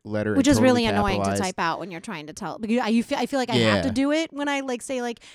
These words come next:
Speaker 2: "Hey, they're part of the band Survive," and I feel like I have to do the spaces, and it's just
Speaker 1: Right.
Speaker 2: like,
Speaker 1: It's like
Speaker 2: ugh.
Speaker 1: Arizona,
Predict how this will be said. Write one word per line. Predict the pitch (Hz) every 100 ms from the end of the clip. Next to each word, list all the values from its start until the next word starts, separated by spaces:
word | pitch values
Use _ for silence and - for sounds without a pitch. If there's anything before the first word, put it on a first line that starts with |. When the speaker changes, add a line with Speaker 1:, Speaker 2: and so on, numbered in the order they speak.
| _
Speaker 2:
"Hey, | - 302 302
they're | 247
part | 254 269 262
of |
the | 247
band | 226 233 233
Survive," | 240 220 226 208
and | 196
I |
feel | 226
like | 208
I |
have | 196
to | 190
do | 185
the | 185
spaces, | - 185 196 220 196
and |
it's | 185
just | 117
Speaker 1:
Right. | 113 104 101
Speaker 2:
like, |
Speaker 1:
It's | -
like | 135
Speaker 2:
ugh. | 127
Speaker 1:
Arizona, | 123 107 110 113 117